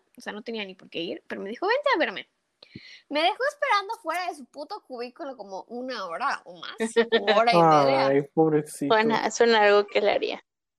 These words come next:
Speaker 1: Sí, pero cuando por fin entré, sí hablamos como dos horas del tema de tesis y de otras cosas, ¿no?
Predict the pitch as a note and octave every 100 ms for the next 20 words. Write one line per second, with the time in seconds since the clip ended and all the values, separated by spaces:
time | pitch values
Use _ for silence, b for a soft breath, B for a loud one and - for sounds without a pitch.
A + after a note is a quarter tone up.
0 | - - A3+ G3 - - - D#4+ D#4+ D#4+
1 | C#4+ A#3 C4+ C#4+ _ A#3+ A#3 A3+ A3 G#3+
2 | C4+ C4+ D4+ D4 G#3 A3 C4+ _ A#3+ A#3+
3 | G3+ F#3+ F#3+ - G3 E3+ D3+ D3+ G3+ F3
4 | - - - _ _ G#3 G3+ F3 - F#3+
5 | F#3+ G3+ C#4 E4 E4 C4+ G3 F#3 F#3+ G3+
6 | - F#3+ F3+ G#3 C4